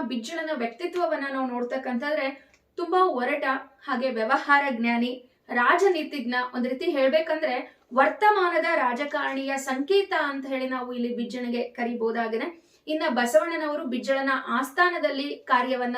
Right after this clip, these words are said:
ನಿರ್ವಹಿಸ್ತಾ ಇರ್ತಾರೆ. ಬನ್ನಿ ಹಾಗಿದ್ರೆ ಕಥೆಯನ್ನ ನಾವು ನೋಡ್ತಾ ಹೋಗೋಣ.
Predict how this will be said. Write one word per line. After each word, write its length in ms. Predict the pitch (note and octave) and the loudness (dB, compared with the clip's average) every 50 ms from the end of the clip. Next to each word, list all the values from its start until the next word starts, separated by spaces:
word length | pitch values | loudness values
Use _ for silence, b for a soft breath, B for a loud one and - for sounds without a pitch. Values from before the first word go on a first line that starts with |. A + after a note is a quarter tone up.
| B3 B3 | -2 -2
ನಿರ್ವಹಿಸ್ತಾ 640 | A#3 A3+ A3 A3 A#3 A#3 A#3+ A#3 - - - A#3 | 0 2 2 2 2 0 -2 -2 -4 -4 -2 -2
ಇರ್ತಾರೆ. 640 | A#3 A3 G#3+ - A#3 A3+ D4 F#4 F#4 - - - _ _ A#3+ | -2 -2 -4 -4 -4 -2 -2 -4 -6 -8 -20 -20 _ _ 6
ಬನ್ನಿ 300 | C4+ D#4+ F4 G4 G4 F#4 | 6 6 6 6 4 4
ಹಾಗಿದ್ರೆ 580 | E4+ D#4+ C#4+ B3+ C#4 B3 C4 C4+ C#4 C#4 C#4 | 2 2 -2 -2 -4 -4 -2 -2 0 0 -2
ಕಥೆಯನ್ನ 520 | C4+ C#4 B3+ A#3 - C#4 D4 D4 C#4+ C#4 C#4 C4+ | -2 -4 -4 -4 -4 -6 -6 -4 -4 -4 -4 -2
ನಾವು 180 | C4+ C4 C4 B3 | 0 -2 0 0
ನೋಡ್ತಾ 380 | A#3 A#3 A#3+ A#3+ A#3+ - D#4 D#4 | 0 -2 -2 -2 -2 0 0 0
ಹೋಗೋಣ. 420 | D#4+ C#4+ C#4+ C4 B3 B3 B3 B3 | 2 2 0 0 0 0 0 2